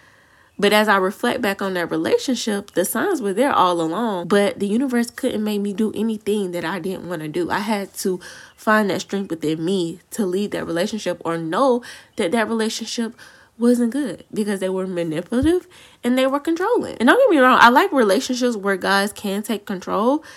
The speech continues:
but I had to learn that there's a difference between a guy taking control and a guy being controlling. You know, I had to learn that difference for myself. And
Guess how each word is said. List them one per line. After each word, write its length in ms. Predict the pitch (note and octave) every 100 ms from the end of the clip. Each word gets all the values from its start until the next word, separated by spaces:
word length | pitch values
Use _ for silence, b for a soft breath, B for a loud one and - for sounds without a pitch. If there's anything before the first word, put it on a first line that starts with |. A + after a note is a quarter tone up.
| B B
but 120 | G3
I 40 | G#3+
had 200 | C4+ C#4
to 100 | A3+
learn 380 | G#3 A3 A#3 G#3+
that 140 | D#3
there's 180 | G3 G3+
a 80 | -
difference 540 | F#3+ G#3 A3+ G#3+ -
between 760 | F3+ - - F#3+ F3+ F3 E3+ - B B B B B _
a 80 | F#3
guy 240 | F#3+ F3
taking 340 | E3+ B3 C4+ C#4+
control 720 | C#4+ D4 D4 C#4+ C#4+ C4+ C4+ _
and 200 | - F#3+
a 80 | F#3
guy 580 | F#3 F#3 F3+ E3+ E3+ - - E3
being 220 | F3 F#3
controlling. 600 | F3 D3+ G#3+ F3+ - - - b b b b b b
You 120 | G#3 A#3+
know, 120 | B3
I 140 | G3+
had 260 | B3 C4 C4
to 100 | G3+
learn 300 | G3 G3 G3
that 160 | F3
difference 320 | F3+ F#3 E3 E3+
for 160 | F3
myself. 640 | D#3 - F3 - F#3+ - -
And 320 | F#3 F#3 F3+